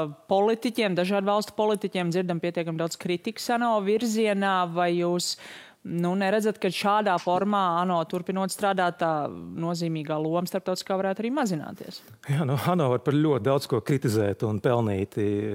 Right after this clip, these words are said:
Speaker 2: Slavenākie droši vien ir deviņdesmit ceturtais gads, Ruandas genocīds, kur pusmiljons vai pat miljons cilvēku aizgāja bojā, vai, vai Srebrenicas slaktiņš Balkānos, deviņdesmit piektais gads, bet ano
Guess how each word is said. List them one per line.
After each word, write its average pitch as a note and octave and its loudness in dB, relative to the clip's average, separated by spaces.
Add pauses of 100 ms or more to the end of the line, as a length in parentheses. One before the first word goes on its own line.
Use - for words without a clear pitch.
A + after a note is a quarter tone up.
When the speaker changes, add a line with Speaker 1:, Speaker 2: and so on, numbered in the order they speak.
(100)
Speaker 2:
Slavenākie A2 -2
droši A2+ -2
vien G#2+ 0
ir - -2
deviņdesmit A2+ -2
ceturtais A2 -2
gads, A#2 -2
Ruandas A2+ 0
genocīds, A#2 -2
kur - -4
pusmiljons B2 -4
vai G#2+ -4
pat - -10
miljons A2+ -4
cilvēku A#2 0 (380)
aizgāja G#2 0
bojā, A#2 4
vai, G2+ 0 (100)
vai G#2 0
Srebrenicas A2+ -2
slaktiņš G#2 -2 (240)
Balkānos, G#2+ -2 (340)
deviņdesmit A2 0
piektais G#2+ 0
gads, A#2 0 (240)
bet A2+ -2
ano C#3 0